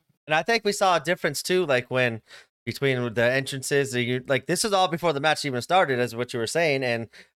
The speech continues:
we go back to the pre, the introductions and everything for Blake versus, uh, Jon Moxley. You can see his Effie definitely had the crowd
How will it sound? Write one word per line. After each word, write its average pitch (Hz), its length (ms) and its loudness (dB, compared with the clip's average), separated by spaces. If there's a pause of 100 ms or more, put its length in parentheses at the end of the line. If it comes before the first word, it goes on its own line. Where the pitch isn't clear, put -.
we 127 100 0
go 135 140 2
back 139 180 2
to - 80 -6
the 120 180 0 (160)
pre, 151 280 0
the 117 280 -2
introductions 143 720 -2
and 135 120 -2
everything 143 320 -2
for 131 180 -4
Blake 139 340 -2
versus, 110 640 -4 (460)
uh, 104 460 2 (540)
Jon 117 200 2
Moxley. 117 540 -2 (420)
You 110 80 -12
can 123 100 -2
see 156 240 0
his - 200 0 (280)
Effie 170 420 -2
definitely 147 440 -2
had 143 160 2
the 131 80 -2
crowd 135 420 4